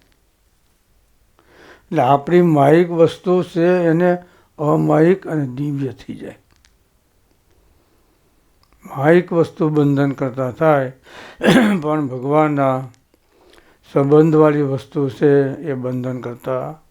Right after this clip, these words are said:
ન થાય. શા માટે? બંધનથી પર છે.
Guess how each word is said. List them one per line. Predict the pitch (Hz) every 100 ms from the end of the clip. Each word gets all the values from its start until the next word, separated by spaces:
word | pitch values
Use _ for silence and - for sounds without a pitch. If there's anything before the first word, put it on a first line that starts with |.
| _ _ _ 135
ન | 117
થાય. | - - - _ _ _ _ _ _ _ _ _ _ _ _ _ _ _ _ _ _ _ _ _ - _ -
શા | 160 151
માટે? | 139 135 127 135 127 123 _ _ _ _ _ _ -
બંધનથી | 139 135 143 131 151 147 175
પર | 147 - 139 135
છે. | - -